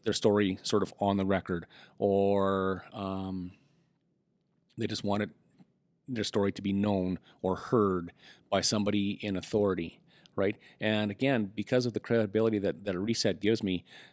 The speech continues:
uh, oftentimes I have the opportunity to not only be the first law enforcement officer that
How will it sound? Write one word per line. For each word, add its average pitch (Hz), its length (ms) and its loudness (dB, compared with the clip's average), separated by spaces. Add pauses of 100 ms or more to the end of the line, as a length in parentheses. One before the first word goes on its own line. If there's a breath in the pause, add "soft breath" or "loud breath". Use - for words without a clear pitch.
uh, 98 60 -4
oftentimes 101 840 0
I 107 140 2
have 107 240 2
the 98 140 0
opportunity 101 720 0 (460 loud breath)
to 101 500 2 (1000)
not 127 240 8
only 123 220 6
be 113 160 2
the 101 100 0
first 117 300 2
law 98 180 2
enforcement 101 400 0
officer 95 520 0
that 92 240 0